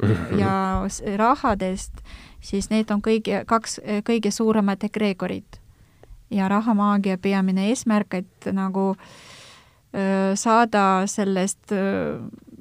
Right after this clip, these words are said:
Speaker 2: s-, kõige suuremast pankast nagu
Speaker 1: Nagu energiat?
Speaker 2: Jah.
Speaker 1: Mhm.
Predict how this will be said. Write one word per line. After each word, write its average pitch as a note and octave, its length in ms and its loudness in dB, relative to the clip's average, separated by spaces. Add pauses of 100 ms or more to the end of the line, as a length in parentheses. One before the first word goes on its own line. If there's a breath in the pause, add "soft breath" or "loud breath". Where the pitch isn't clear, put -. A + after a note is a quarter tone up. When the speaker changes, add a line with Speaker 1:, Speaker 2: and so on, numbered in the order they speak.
(280)
Speaker 2:
s-, - 280 -14
kõige A3+ 320 4
suuremast A3 920 4
pankast G#3+ 720 4
nagu G3 560 -2 (1900)
Speaker 1:
Nagu F2 260 4
energiat? F2+ 800 4
Speaker 2:
Jah. G3+ 300 0 (260)
Speaker 1:
Mhm. E2+ 380 -2